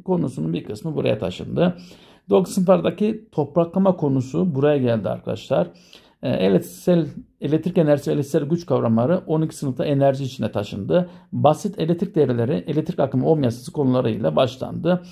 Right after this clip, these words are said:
Elektrik yükleri ve elektriklenme konuları çıkartıldı. Katı bir iletkenin direncinin nelere bağlı olduğu vardı ya. Rho çarpı L bölü A.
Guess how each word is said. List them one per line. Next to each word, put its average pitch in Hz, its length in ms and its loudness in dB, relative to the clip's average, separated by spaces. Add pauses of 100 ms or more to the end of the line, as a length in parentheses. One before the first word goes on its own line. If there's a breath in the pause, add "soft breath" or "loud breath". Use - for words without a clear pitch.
(300 loud breath)
Elektrik 185 380 2
yükleri 170 320 0
ve 170 60 2
elektriklenme 170 480 -2
konuları 147 380 0
çıkartıldı. 135 680 -2 (240 loud breath)
Katı 220 360 0
bir 247 100 2
iletkenin 202 580 2
direncinin 208 580 4
nelere 214 300 6
bağlı 175 200 8
olduğu 147 240 4
vardı 214 240 2
ya. 123 280 -2 (360)
Rho 139 200 -2
çarpı 131 320 -2
L 123 140 0
bölü 120 180 2
A. 170 180 0